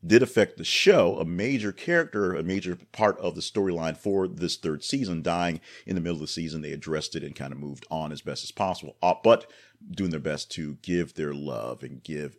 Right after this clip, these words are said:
a honorarium to Mister Jordan. Hi-, his death and change in the show on that end essentially was not a part of the actual change. Essentially, uh, ratings weren't as good as they needed to be. Maya Bialik has, has her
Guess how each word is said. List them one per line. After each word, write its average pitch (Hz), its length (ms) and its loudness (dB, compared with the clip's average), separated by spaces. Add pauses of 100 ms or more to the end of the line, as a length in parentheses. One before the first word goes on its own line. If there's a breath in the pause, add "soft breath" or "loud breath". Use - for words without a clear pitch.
a 73 180 -6
honorarium 73 540 -10
to 117 340 -4
Mister 73 320 -12
Jordan. - 420 -14 (1120 soft breath)
Hi-, 127 260 4
his 123 420 4
death 110 360 6 (140)
and 90 140 0
change 104 260 2
in 98 60 -2
the 90 80 -4
show 87 240 0
on 78 80 -6
that 85 200 -2
end 80 200 -6
essentially 85 440 -6
was 76 320 -2
not 76 160 -6
a 71 60 -6
part - 400 -6
of 73 300 -8
the - 180 -12
actual 67 440 -8
change. 69 380 -8
Essentially, 113 540 0 (340 loud breath)
uh, 90 160 6
ratings 90 460 2
weren't 87 160 -2
as 85 100 -4
good 85 160 -2
as 80 100 -4
they 80 100 -2
needed 73 240 -6
to 67 80 -14
be. 104 260 6
Maya 87 300 0
Bialik 82 380 -4
has, 73 160 -10
has 80 240 -2
her 76 320 -6